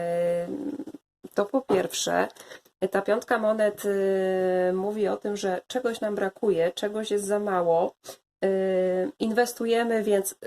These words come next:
y, skupiamy się na kwestiach finansowych, ale piątka monet jest także kartą, która mówi o pomocy, o wsparciu.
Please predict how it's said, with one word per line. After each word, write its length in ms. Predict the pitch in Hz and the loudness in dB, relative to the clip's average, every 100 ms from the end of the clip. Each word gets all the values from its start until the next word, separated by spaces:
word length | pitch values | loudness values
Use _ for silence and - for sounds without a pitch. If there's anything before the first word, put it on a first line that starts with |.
| 202 196 196 190 | 0 2 2 0
y, 40 | |
skupiamy 540 | - 196 - 233 226 | -2 -4 0 0 -2
się 260 | 214 214 196 | -2 -2 0
na 220 | 190 185 | -2 -4
kwestiach 480 | - 247 233 202 202 | -2 -2 -2 -4 -4
finansowych, 800 | 202 190 185 - 175 175 190 - _ _ _ _ - | -6 -4 -4 -2 -2 0 -4 -4 _ _ _ _ 2
ale 400 | 311 285 185 - _ _ _ _ _ | 4 4 2 0 _ _ _ _ _
piątka 380 | 269 339 - 269 | 0 0 2 0
monet 440 | 240 220 214 214 - | 2 0 0 -2 -8
jest 240 | 220 220 - | -4 -6 -2
także 300 | 208 196 196 | -2 -2 -2
kartą, 500 | 202 196 - 196 220 _ _ | -2 -4 -2 -4 -4 _ _
która 340 | - 226 220 | -6 0 0
mówi 280 | 220 208 208 | 0 -4 -4
o 80 | 208 | 0
pomocy, 500 | 208 208 226 226 - | 0 2 0 -2 -6
o 80 | 196 | -4
wsparciu. 720 | - - 190 185 - - | -6 -2 0 0 -4 -8